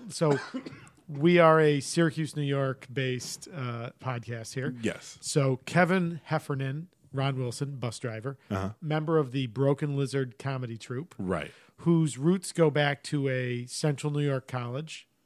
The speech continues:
Speaker 1: Colgate College. Did you not know
Speaker 2: What?
Speaker 1: this? Yeah.
Speaker 2: N-, wait, are you serious?
Speaker 1: Y-, wait, you seriously did not know this? Oh my God.
Speaker 2: After all the, the,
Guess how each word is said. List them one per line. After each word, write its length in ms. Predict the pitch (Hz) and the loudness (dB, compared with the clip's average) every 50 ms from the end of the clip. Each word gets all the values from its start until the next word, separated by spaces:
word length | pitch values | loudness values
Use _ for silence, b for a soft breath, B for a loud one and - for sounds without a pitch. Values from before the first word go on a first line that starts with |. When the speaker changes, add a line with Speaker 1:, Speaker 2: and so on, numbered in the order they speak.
| _ _ - | _ _ -10
Speaker 1:
Colgate 400 | - 139 135 135 131 139 139 135 | -6 -4 -4 -2 -2 -4 -6 -6
College. 520 | - 131 135 139 170 190 - - - _ _ _ _ _ _ _ _ _ _ _ _ - | -8 -8 -6 -6 -8 -10 -14 -18 -20 _ _ _ _ _ _ _ _ _ _ _ _ -6
Did 100 | 156 147 | -2 0
you 80 | 160 180 | 2 2
not 120 | 190 - | 4 6
know 60 | 165 - | 6 6
Speaker 2:
What? 80 | 254 | 6
Speaker 1:
this? 280 | 247 247 - - - - _ _ _ _ _ _ _ _ _ _ _ _ _ | 6 4 4 -2 -8 -10 _ _ _ _ _ _ _ _ _ _ _ _ _
Yeah. 100 | - 160 | 0 0
Speaker 2:
N-, 80 | 165 - - 147 | 0 -2 -4 -2
wait, 540 | 127 143 185 226 202 117 90 - - - - - _ _ _ _ _ _ - | -2 0 0 0 0 -2 -2 -4 -8 -14 -14 -16 _ _ _ _ _ _ -4
are 100 | 110 110 | -4 -2
you 160 | 113 202 233 | 0 0 0
serious? 760 | - - - - 131 151 233 320 359 403 381 - - 247 - - | 0 -2 2 4 4 4 4 4 2 0 -2 -4 -6 -10 -4 4
Speaker 1:
Y-, 60 | 233 | 8
wait, 220 | 202 185 160 143 - _ - | 8 8 8 6 2 _ -6
you 260 | 196 165 160 175 185 | -4 0 0 0 0
seriously 400 | - - 202 196 180 - 180 180 | 0 0 0 0 0 0 -2 -2
did 140 | 151 160 151 | -2 0 0
not 160 | 160 160 156 | 0 0 0
know 140 | 156 156 143 | 0 -2 -2
this? 320 | 123 110 - - - - - | -4 -8 -10 -14 -16 -2 -2
Oh 100 | 196 190 | 0 0
my 140 | 175 151 131 | 0 -2 -2
God. 360 | - 151 160 165 147 123 - _ - | -2 -2 -2 -2 -4 -4 -8 _ 2
Speaker 2:
After 300 | - 160 160 147 165 160 | 4 6 6 8 6 8
all 200 | 139 135 147 160 | 8 8 8 8
the, 140 | 156 165 156 | 8 6 4
the, 240 | 139 127 135 135 | 4 4 0 0